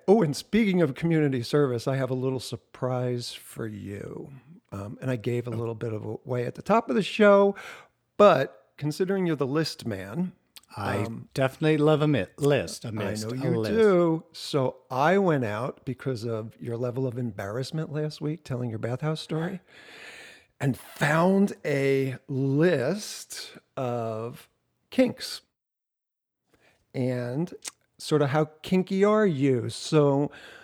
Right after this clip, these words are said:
Speaker 1: I'm, I'm gonna put you under the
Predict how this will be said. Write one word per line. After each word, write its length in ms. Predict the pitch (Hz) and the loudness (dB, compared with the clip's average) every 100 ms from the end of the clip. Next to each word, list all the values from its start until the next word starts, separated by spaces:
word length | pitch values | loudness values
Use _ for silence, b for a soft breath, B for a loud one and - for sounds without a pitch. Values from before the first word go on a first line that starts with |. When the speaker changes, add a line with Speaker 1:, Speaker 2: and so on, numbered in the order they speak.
| B B _ | B B _
Speaker 1:
I'm, 200 | - 101 | -4 -2
I'm 280 | 107 - 233 | 0 2 2
gonna 180 | 240 226 - _ _ | 2 0 -4 _ _
put 340 | - - - 202 | -4 -4 -4 0
you 220 | 208 202 | 2 4
under 320 | 185 175 175 | 4 2 0
the 520 | 151 160 147 139 143 | 2 2 2 2 0